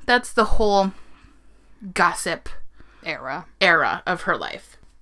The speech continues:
Speaker 1: So these are the things that I wanted to also, like, highlight.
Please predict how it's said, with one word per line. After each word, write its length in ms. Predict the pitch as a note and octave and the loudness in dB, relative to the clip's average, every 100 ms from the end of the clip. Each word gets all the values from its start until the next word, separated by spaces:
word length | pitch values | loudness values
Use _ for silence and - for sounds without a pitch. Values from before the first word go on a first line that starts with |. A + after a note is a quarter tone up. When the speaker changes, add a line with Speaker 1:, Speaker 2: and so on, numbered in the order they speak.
| _ _ - | _ _ -12
Speaker 1:
So 380 | - G3 F#3+ F#3 | -2 0 0 -2
these 340 | G3 A3+ B3 | -4 -8 -4
are 100 | G#3+ | -2
the 100 | G3 G3 | -2 -6
things 320 | F#3+ F#3 E3 | -10 -12 -12
that 100 | - | -12
I 120 | D#3+ | -12
wanted 360 | A2 D#3 - - | -10 -12 -12 -16
to 100 | - - | -16 -12
also, 400 | D3 D3+ D#3+ D3+ | -12 -10 -8 -8
like, 240 | D3 C#3+ _ | -10 -16 _
highlight. 580 | - - - D2+ - - | -12 -10 -8 -10 -12 -16